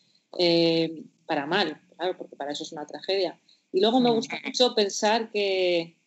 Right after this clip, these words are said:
Speaker 1: que se puede, eso, pasar a la habitación de al lado, que es la comedia, eh, con toda naturalidad y, y, y sonreír o poner la cara tristona esta de las máscaras griegas cuando toque, ¿no? Entonces creo que que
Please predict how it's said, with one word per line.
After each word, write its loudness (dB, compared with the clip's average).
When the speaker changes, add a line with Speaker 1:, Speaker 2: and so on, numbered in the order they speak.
Speaker 1:
que -10
se 0
puede, 0
eso, -2
pasar 2
a 4
la 4
habitación 2
de 0
al 4
lado, 2
que -6
es -4
la 0
comedia, 2
eh, 0
con 2
toda 0
naturalidad 0
y, 0
y, -2
y 0
sonreír 2
o 4
poner -2
la 0
cara 0
tristona -2
esta 0
de 2
las 0
máscaras -2
griegas 0
cuando 0
toque, -8
¿no? -18
Entonces -6
creo 0
que 0
que 2